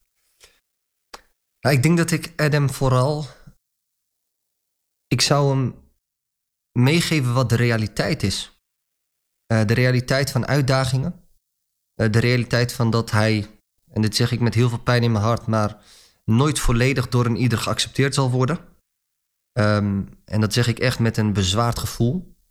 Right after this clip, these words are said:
Eh, maar wel gewoon met een realistische blik, een realistische kijk op, op onze samenleving. Ehm, dus ik zou hem meegeven dat hij ertoe doet, dat hij er mag zijn. En ook dat hij uiteindelijk een verschilmaker kan zijn in de toekomst.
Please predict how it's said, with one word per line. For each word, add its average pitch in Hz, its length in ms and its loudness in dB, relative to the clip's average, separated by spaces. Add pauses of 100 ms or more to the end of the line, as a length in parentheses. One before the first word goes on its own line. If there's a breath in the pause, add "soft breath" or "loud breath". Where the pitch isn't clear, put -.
(140)
Eh, 107 180 0
maar 113 180 2
wel 123 160 2
gewoon 113 240 0
met 110 160 0
een 107 120 0
realistische 107 680 0
blik, 117 340 -2
een 104 100 -4
realistische 104 540 -2
kijk 113 500 -4
op, - 300 -14
op 113 160 -6
onze 113 180 2
samenleving. 131 840 -2 (760 soft breath)
Ehm, 117 400 2 (300)
dus - 260 -20
ik 123 120 0
zou 127 220 4
hem 123 100 2
meegeven 135 540 2
dat 117 140 0
hij 117 140 4
ertoe 110 280 0
doet, 131 340 -2 (200)
dat 107 100 0
hij 113 160 2
er 107 100 2
mag 107 180 0
zijn. 120 520 0 (840 soft breath)
En 120 200 2
ook 135 260 0
dat 123 160 0
hij 120 240 2
uiteindelijk 123 680 -2
een 117 80 0
verschilmaker 131 720 -2
kan 127 180 2
zijn 117 200 2
in 113 100 2
de 95 100 -4
toekomst. - 540 -4